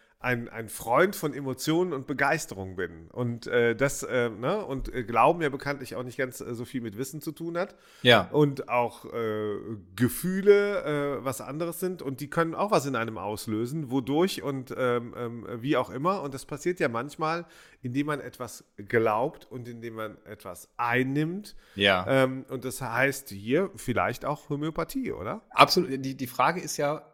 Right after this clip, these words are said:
Speaker 2: als Apothekerin, als Apotheker hast du ja Pharmazie studiert. Das heißt, du hast ja dieses, ähm, Wirkungs-, also, also dieses ganze,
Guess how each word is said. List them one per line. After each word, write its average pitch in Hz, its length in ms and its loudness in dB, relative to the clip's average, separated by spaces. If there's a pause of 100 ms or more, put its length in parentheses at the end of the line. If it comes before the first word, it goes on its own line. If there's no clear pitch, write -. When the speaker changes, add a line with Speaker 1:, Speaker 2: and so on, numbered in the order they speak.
(140)
Speaker 2:
als 120 340 -2
Apothekerin, 139 640 -4
als 107 140 -8
Apotheker 135 540 -2 (240)
hast 123 280 -4
du 123 40 -2
ja 113 120 2
Pharmazie 127 420 -4
studiert. 85 460 -4 (300)
Das 110 120 -6
heißt, 127 240 4
du 135 120 0
hast 127 260 -4
ja 120 100 2
dieses, 113 500 -10
ähm, 101 540 -4 (540)
Wirkungs-, 160 800 2 (600)
also, 117 200 2
also 113 400 -4
dieses 107 200 -10
ganze, 123 380 0